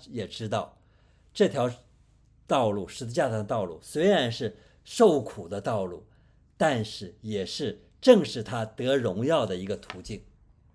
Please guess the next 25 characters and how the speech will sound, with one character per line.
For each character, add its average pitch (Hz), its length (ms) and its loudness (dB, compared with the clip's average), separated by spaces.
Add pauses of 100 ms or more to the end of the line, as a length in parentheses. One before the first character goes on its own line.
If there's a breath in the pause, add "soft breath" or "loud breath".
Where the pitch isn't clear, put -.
(520 soft breath)
好， - 440 -8 (520 soft breath)
我 147 120 4
们 175 380 2 (1300)
看 190 200 2
到， 120 140 -2
到 226 380 4
了 139 160 4
约 180 200 4
翰 170 280 2
福 131 180 -4
音 143 80 0
的 135 140 2
十 131 180 -6
七 156 260 -6
章， 107 360 -2 (1200 soft breath)
在 131 400 2 (120)
约 165 120 -2
翰 160 180 0
福 127 140 -4
音 131 100 0
的 131 220 0 (260 loud breath)
第 196 140 2
十 - 240 -4
七 185 320 -2
章， 120 380 0